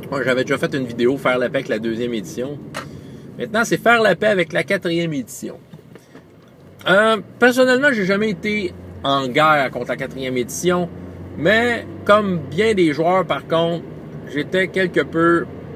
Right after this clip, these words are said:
troublé par, euh, la, l'édition en tant que telle. J'étais troublé par ce que Donjons et Dragons était, euh,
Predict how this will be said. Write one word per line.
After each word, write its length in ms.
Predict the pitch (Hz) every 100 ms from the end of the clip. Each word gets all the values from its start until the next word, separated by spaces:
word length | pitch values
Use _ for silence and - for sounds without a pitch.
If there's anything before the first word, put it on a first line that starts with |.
| - -
troublé 440 | 226 160 156 156
par, 400 | - 139 139 127 -
euh, 260 | 123 117 117
la, 140 | 127 131
l'édition 480 | 139 131 - 170
en 20 | 156
tant 160 | 143
que 160 | 131 156
telle. 340 | 156 143 107 95 - - - - - - -
J'étais 220 | 180 147
troublé 420 | - 185 180 226
par 540 | 226 185 170 175 180 160
ce 140 | -
que 100 | 151
Donjons 340 | 131 151 160 180
et 40 |
Dragons 480 | 156 135 131 156 160 - - -
était, 440 | - 139 135 - -
euh, 460 | 107 104 101 95